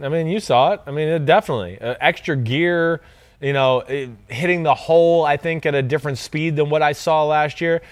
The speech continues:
But the big thing is when he got out in space, he was angry. And it was like, "Put the pedal to the metal as soon as I get the ball."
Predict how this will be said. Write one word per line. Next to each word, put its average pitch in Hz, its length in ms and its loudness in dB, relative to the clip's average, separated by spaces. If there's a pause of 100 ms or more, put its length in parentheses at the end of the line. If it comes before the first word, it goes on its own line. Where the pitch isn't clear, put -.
(120)
But 185 140 2
the 185 80 2
big 214 240 2
thing 214 200 0
is 147 140 0
when 175 120 -2
he 170 60 -4
got 202 180 0
out 240 180 -2
in 139 80 -8
space, 160 560 -4 (200)
he 190 140 -2
was 156 380 -4
angry. 131 500 -2 (300)
And 147 140 0
it - 20 2
was 143 220 -2
like, 131 200 2 (340)
"Put 226 220 -2
the 175 100 2
pedal 185 360 0
to 165 60 -2
the 151 100 0
metal 156 300 2
as 131 100 -4
soon 160 220 -4
as 135 80 -4
I 135 100 2
get 131 180 -4
the 120 80 0
ball." 107 480 2